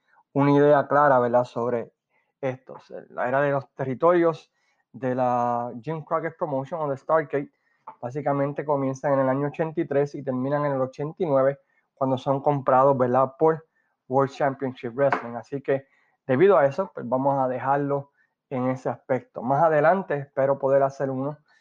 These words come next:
de los WrestleMania, ¿verdad? De, empezando en el ochenta y cinco y terminando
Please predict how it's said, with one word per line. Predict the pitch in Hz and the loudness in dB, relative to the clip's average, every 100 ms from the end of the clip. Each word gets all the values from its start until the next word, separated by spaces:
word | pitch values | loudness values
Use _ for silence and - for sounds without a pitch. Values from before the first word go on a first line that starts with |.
| _ _ | _ _
de | - 131 | -6 -2
los | 123 | 0
WrestleMania, | 135 165 190 151 165 139 120 | 0 0 -2 0 0 0 -4
¿verdad? | 123 120 127 135 | -8 -4 -2 -2
De, | 135 127 | -6 -8
empezando | 120 117 117 - 127 131 | -8 -10 -14 -8 -4 0
en | 135 | 0
el | |
ochenta | 135 131 135 131 | 0 -2 -6 -6
y | |
cinco | 147 147 131 139 | -4 -4 -2 -4
y | |
terminando | 127 123 117 117 123 127 123 | -2 -2 -2 0 0 -2 -4